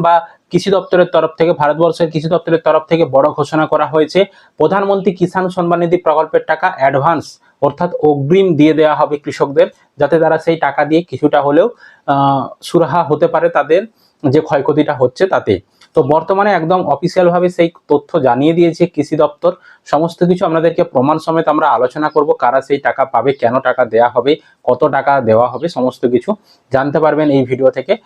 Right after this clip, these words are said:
তো ভিডিওর মূল প্রসঙ্গে যাওয়ার আগে ছোট্ট একটি অনুরোধ,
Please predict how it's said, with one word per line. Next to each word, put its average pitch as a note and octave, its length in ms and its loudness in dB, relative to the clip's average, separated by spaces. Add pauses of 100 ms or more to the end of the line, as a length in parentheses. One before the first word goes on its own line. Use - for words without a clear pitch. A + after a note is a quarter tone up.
(260)
তো C#3+ 60 0 (160)
ভিডিওর F3 240 4
মূল F3+ 180 2
প্রসঙ্গে F#3+ 380 0
যাওয়ার E3+ 260 2
আগে F3 140 0
ছোট্ট - 240 -4
একটি F3+ 200 0
অনুরোধ, F3 340 2